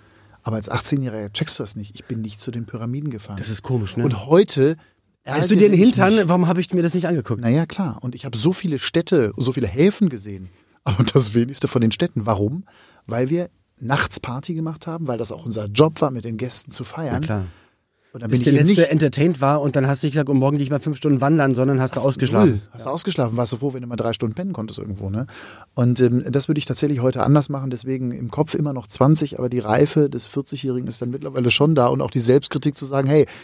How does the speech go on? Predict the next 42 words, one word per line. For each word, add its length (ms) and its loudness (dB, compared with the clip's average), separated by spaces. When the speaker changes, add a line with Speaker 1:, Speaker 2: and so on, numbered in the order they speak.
Speaker 1:
ich 120 -4
hatte 160 2
da 80 4
eine 140 6
Menge 220 4
Chancen 360 2
als 160 -2
junger 220 2
Mensch 280 2
und 140 -6
wir 60 6
haben 100 6
tolle 240 2
Reisen 280 2
gemacht. 280 -8
Also 160 -4
wenn 80 2
ich 100 -4
an 80 2
die 80 6
neunziger 460 2
denke 240 0
und 80 2
an 80 2
mein, 160 2
an 160 -6
meine 240 -2
Eltern, 300 0
das 160 0
war 60 0
für 120 2
meine 300 4
Eltern 260 0
und 60 4
für 120 0
unsere 300 -2
Familie 460 -4
immer 180 0
was 160 2
ganz 240 4
Wichtiges. 460 -2
Äh, 140 4